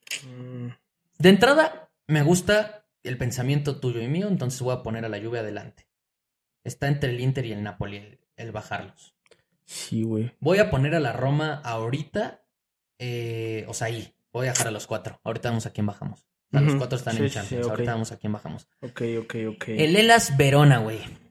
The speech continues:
Speaker 1: Mm,
Speaker 2: Caballo
Speaker 1: fíjate
Speaker 2: negro.
Speaker 1: que aquí está bueno porque y yo, o sea, es que no sé si ya te había contado, pero yo de chiquito era, o sea,
Speaker 2: Del Hellas.
Speaker 1: Ajá.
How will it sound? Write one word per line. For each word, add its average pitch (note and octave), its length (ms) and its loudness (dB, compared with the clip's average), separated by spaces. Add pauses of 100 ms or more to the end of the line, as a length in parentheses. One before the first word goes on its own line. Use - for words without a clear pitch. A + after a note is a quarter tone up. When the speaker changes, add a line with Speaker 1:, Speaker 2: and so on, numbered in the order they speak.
(140)
Speaker 1:
Mm, D3 280 -8
Speaker 2:
Caballo D3 160 2
Speaker 1:
fíjate E3+ 160 10
Speaker 2:
negro. E3 140 6
Speaker 1:
que E3 60 8
aquí D3+ 200 6
está F3+ 200 6
bueno F3+ 600 2 (580)
porque B2+ 1000 0 (1600)
y D#3+ 240 2
yo, E3+ 140 12 (180)
o D#3+ 80 10
sea, E3+ 140 8
es E3 80 2
que F#3+ 100 8
no E3+ 160 12
sé E3 120 2
si D#3 120 4
ya C3+ 140 8
te D3 100 4
había C#3 100 8
contado, B2+ 300 4
pero A#2+ 140 2
yo B2 160 0
de B2+ 180 -4
chiquito - 300 -6
era, A2 240 -2 (160)
o A2 40 -10
sea, A2 280 -10
Speaker 2:
Del C3+ 160 0
Hellas. B2+ 360 -2 (200)
Speaker 1:
Ajá. B2 400 -2